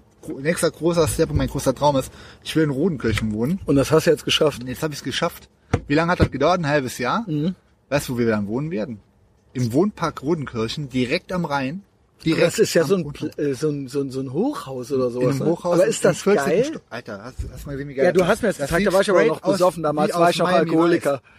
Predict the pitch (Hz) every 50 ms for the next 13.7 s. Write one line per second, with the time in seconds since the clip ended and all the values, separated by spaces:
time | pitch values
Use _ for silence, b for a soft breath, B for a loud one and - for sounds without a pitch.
0 | b b b 127 135 151 156 175 170 156 156 147 160 - - 165 151 185 202 -
1 | - 165 170 165 165 165 - - 143 147 147 - 143 143 143 135 147 175 - -
2 | 160 143 139 131 139 151 160 165 156 151 156 160 - 135 131 123 - 139 143 165
3 | 180 - 180 196 190 135 151 131 127 160 - - - - - - _ 202 - -
4 | 156 - - - - 233 254 233 196 165 - - - - 175 170 131 104 98 -
5 | - 101 - _ 101 98 - - - 147 135 165 - - - _ _ - 190 226
6 | 220 226 214 - - - 208 196 - _ _ 156 165 170 - - 170 190 185 156
7 | 170 190 185 170 170 175 165 151 170 180 185 - 123 160 190 190 - - - -
8 | - 151 160 160 160 160 156 156 156 - - - - - - - - - - -
9 | - - - - - - - - - 156 156 156 151 - - - - 160 180 196
10 | 196 - 185 - 147 156 170 180 147 - 175 190 214 202 - - 139 123 131 123
11 | 120 92 95 98 92 98 95 90 - _ _ _ _ _ _ - - _ _ _
12 | _ _ _ _ _ - - _ - - 190 185 135 101 - - _ _ _ _
13 | - - 131 151 165 180 175 165 156 - 151 135 113 98